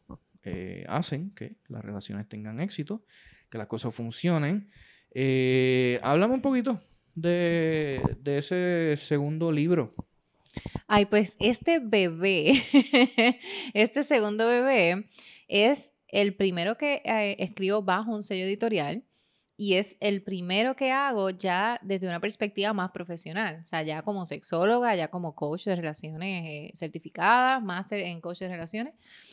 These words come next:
Speaker 2: Eh, así que tiene este peso, eh, no solamente de te estoy contando una historia, ¿no? Te estoy contando lo que yo creo, es que hemos estudiado esto, es que, eh, tiene esa, ese insumo.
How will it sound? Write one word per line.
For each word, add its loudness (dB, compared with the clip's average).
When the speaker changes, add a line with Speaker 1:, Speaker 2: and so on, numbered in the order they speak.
Speaker 2:
Eh, 2
así -2
que 2
tiene -2
este -2
peso, -2
eh, -8
no -6
solamente -2
de -2
te -4
estoy -4
contando -4
una -4
historia, -4
¿no? -4
Te -4
estoy -6
contando 2
lo 0
que -4
yo -4
creo, -2
es -8
que -2
hemos -2
estudiado -2
esto, -2
es -8
que, -10
eh, -2
tiene 0
esa, 0
ese -2
insumo. -4